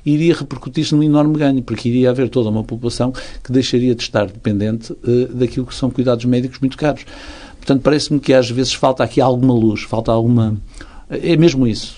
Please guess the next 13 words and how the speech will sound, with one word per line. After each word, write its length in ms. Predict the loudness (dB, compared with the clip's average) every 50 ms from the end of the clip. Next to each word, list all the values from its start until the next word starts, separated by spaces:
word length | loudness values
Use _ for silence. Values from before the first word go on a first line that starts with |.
| -14 -6
falta 340 | -2 0 0 0 0 0 0
alguma 560 | 0 0 0 0 2 2 2 2 2 0 0
capacidade 600 | -2 -4 -4 -2 -4 -4 -2 0 2 2 2 2
de 40 | 0
imaginação 640 | 0 0 0 0 0 0 0 -2 -2 -2 -4 -2 -2
na 120 | 0 0
área 200 | 0 0 0 -2
da 140 | -2 -2 -4
saúde 320 | -4 -2 -2 -2 -2 -2
para 120 | 0 0 0
ir 20 |
mais 240 | 0 0 0 -2 -2
longe. 260 | -4 -4 -4 -6 -8